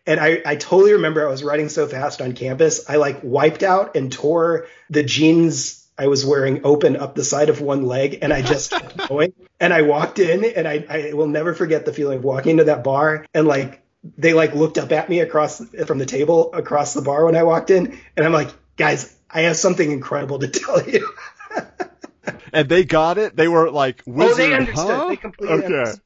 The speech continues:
Speaker 1: It was funny. You know, I, it, that group, uh, yeah, that, in that group of friends, I don't think any of them were, like, super into comics,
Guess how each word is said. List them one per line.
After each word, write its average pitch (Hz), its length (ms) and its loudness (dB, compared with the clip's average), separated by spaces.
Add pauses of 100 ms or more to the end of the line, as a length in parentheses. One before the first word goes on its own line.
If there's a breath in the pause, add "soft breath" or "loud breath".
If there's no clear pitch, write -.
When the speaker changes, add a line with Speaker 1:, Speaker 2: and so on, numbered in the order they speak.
(120)
Speaker 1:
It 180 60 -4
was 196 200 -2
funny. 131 420 -10
You 156 80 -6
know, 160 280 -4
I, 160 200 -8
it, 170 260 -8
that 156 160 -4
group, 208 320 -2 (160)
uh, 147 80 -2 (260)
yeah, 175 180 0
that, - 180 0
in 175 120 8
that 196 160 4
group 160 160 0
of 147 120 2
friends, 139 180 2
I 131 80 4
don't 160 140 2
think 170 120 2
any 139 120 4
of 147 100 0
them 131 120 2
were, 131 100 4
like, 113 260 -2
super 151 380 -2
into 131 240 0
comics, 143 640 -2